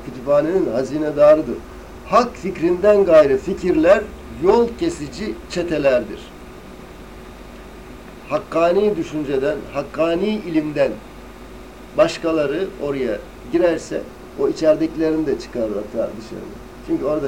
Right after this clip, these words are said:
nefsaniyet galip gelir. Eğer oraya nefsani düşüncelerden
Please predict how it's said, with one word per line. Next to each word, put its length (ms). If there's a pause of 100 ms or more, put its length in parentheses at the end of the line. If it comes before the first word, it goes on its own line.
nefsaniyet 640
galip 400
gelir. 140 (1300)
Eğer 240
oraya 460 (560)
nefsani 600
düşüncelerden 840